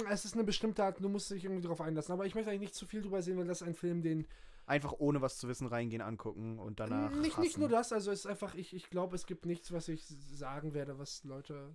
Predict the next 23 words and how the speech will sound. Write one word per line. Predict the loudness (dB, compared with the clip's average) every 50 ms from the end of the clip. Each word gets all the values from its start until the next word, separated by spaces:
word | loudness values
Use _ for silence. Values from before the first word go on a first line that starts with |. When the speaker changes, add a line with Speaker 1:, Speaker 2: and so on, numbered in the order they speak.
| -18 -14 -6
Speaker 1:
nicht | -2 -2 -2 -2
schon | -2 -4 -4
gehört | -4 -4 -4 -4 -6 -6 -8 -10
haben. | -10 -10 -12 -14 -16 -16 -10 -4
Speaker 2:
Okay. | -4 0 0 0 0 0 -4 -10 -6 0
Speaker 1:
Ähm, | 4 6 8 8 8 8 6 4 2 -2 -6 -20 -20 _ _ _ _ -20 -18 -12
wahrscheinlich | -10 -6 0 2 2 4 4 2 2 2
mein | 2 2
Lieblingsfilm | 2 2 2 0 0 2 2 4 4 4
des | 4 4 4
Jahres | 2 2 2 0 -2
ist | -6 -6 -4 -2
The | -2
Square. | -2 -2 -2 -2 -2 -2 -2 -4 -8 -12 -14 _ _ _ _ _ _ _ _ -20 _ _ _ _ _ _ _ -20 -20 _ _ _ -20 -20 -20 -20 -10
Von | -4 0 4
Speaker 2:
Nichts | 6 8 10 10 10 10 10
Speaker 1:
Ruben | 6 6 4
Speaker 2:
von | 2 0 2 2
Speaker 1:
Östlund. | 4 4 4 2 2 0 0 0
Speaker 2:
gehört. | 0 0 0 -2 -4 -8 -12 -16 -18 -20 -20 -18 -12
Speaker 1:
Junge, | -8 -4 -2 0 0 0
du, | 0 0 -2 -4 -6 -8 -12 -12 -14 -12 -12 -12 -12 -12 -8 -4
naja, | -2 0 0